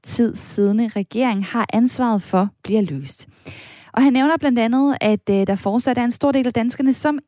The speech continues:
ikke får digital post, og derfor altså stadig har behov for at kunne få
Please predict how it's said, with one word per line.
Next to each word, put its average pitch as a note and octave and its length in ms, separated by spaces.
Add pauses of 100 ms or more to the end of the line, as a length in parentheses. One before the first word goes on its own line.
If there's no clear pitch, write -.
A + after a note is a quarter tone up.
(100)
ikke F4+ 320
får G#3+ 220
digital F3 640
post, F3 400
og - 80
derfor A#3 340
altså G#3 260
stadig A3 380
har A3 120
behov A3 360
for - 160
at A3+ 80
kunne - 180
få G3 220